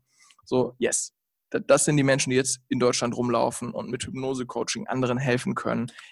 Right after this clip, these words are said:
Ängste loszulassen in einer Sitzung, äh, mit dem Rauchen aufzuhören in einer Sitzung, abzunehmen und es auch durchzuziehen, et cetera.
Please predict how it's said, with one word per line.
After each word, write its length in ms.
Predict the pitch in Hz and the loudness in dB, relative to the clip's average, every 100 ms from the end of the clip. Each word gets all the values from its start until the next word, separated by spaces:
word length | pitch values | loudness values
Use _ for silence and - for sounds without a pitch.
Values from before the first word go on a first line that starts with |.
| _ | _
Ängste 360 | 131 135 - 120 | 2 2 2 0
loszulassen 680 | - - - 53 - - - | -2 -2 -4 -4 -4 -4 -6
in 40 | |
einer 260 | - - - | -6 -6 -6
Sitzung, 460 | - - - - - - - - - | -10 -10 -10 -12 -18 -20 -20 -8 0
äh, 100 | 120 | 2
mit 120 | 127 | 4
dem 60 | |
Rauchen 320 | 120 123 120 127 | 6 6 4 -2
aufzuhören 420 | - - - 62 | -2 -4 -4 -4
in 80 | - | -6
einer 220 | - 58 | -6 -6
Sitzung, 360 | - - - | -6 -8 -6
abzunehmen 460 | - 135 - 139 135 | -4 -2 0 2 2
und 40 | |
es 80 | 127 | 0
auch 100 | 120 | -2
durchzuziehen, 720 | - 131 127 - - - - | -2 -4 -4 -8 -8 -6 -6
et 120 | 127 - | -6 -4
cetera. 400 | - - - | -4 -4 -10